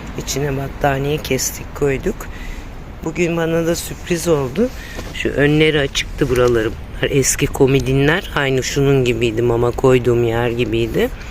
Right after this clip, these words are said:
Birisi de bize bunların önlerini böyle muşambayla kapatmış. Girecek bir yerleri olmuş. Daha az rüzgar alıyorlar.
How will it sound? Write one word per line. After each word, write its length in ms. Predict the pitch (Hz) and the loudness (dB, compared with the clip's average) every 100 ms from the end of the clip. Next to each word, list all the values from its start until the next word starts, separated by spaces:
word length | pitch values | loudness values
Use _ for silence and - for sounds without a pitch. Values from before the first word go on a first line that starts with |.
| - - - - - - - - - - | -12 -10 -10 -12 -12 -14 -14 -14 -6 0
Birisi 420 | 160 - - 147 | 2 2 0 2
de 220 | 160 233 - | 2 2 -4
bize 420 | 156 135 147 165 220 - - - - - 160 | -4 2 2 0 -4 -10 -12 -12 -12 -6 0
bunların 480 | 160 147 160 180 | 4 4 4 2
önlerini 720 | 160 160 156 147 135 135 165 180 | 4 4 4 4 4 2 0 4
böyle 500 | 147 135 123 127 202 - - - - - - - - - - - 143 | 4 4 2 0 -2 -8 -14 -14 -14 -12 -12 -12 -12 -14 -12 -10 -6
muşambayla 760 | - 151 147 139 127 123 165 | -2 0 0 0 0 0 -2
kapatmış. 920 | - 147 - 131 - - 185 - - - - - - - - - - - | -2 -2 0 0 -2 -6 -4 -4 -6 -8 -12 -12 -12 -10 -12 -12 -12 -4
Girecek 460 | 143 143 143 135 143 - | 0 4 4 4 0 0
bir 160 | 139 131 - - | -2 -2 -8 -6
yerleri 560 | 135 131 127 123 127 127 | 0 2 2 0 0 0
olmuş. 380 | 120 127 165 - - | 0 0 -2 -4 -2
Daha 160 | 135 | -2
az 360 | 127 123 110 104 | 2 0 0 -4
rüzgar 440 | 123 113 117 127 | -4 -2 2 2
alıyorlar. 600 | 117 117 113 113 135 208 | 2 0 0 0 -2 -2